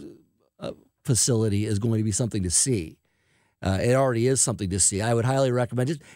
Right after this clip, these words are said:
take a spin up there and take a look. I mean, it, this thing is enormous. And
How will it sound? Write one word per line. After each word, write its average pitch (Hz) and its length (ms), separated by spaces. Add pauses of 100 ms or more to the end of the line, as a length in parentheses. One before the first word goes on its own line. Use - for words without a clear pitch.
take - 160
a 453 40
spin 214 380
up 170 200
there 117 160
and 101 120
take 156 180
a 139 60
look. 101 500 (140)
I 117 120
mean, 117 180
it, 180 400
this 160 200
thing 131 140
is 107 140
enormous. 107 680 (400)
And 113 720